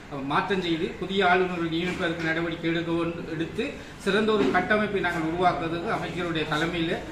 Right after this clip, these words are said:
செயற்படுத்துவதற்கு நாங்கள் எதிர்பார்க்கின்றோம். ஆகினால் நாங்கள் க-,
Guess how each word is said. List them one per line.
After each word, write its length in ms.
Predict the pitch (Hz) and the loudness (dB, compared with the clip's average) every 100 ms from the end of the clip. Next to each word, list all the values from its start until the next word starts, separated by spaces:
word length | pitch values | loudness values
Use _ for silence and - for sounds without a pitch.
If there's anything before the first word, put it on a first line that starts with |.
| - - - | -10 -8 0
செயற்படுத்துவதற்கு 640 | 185 185 185 185 175 175 | 2 2 2 2 0 0
நாங்கள் 400 | 160 160 170 214 | 0 0 0 0
எதிர்பார்க்கின்றோம். 640 | 170 180 180 175 147 147 190 - - - | 0 4 4 2 -2 -4 -6 -8 -12 -4
ஆகினால் 400 | 165 175 185 202 | 0 0 2 2
நாங்கள் 380 | 180 180 180 175 | 2 0 -4 -2
க-, 260 | 170 160 | 0 0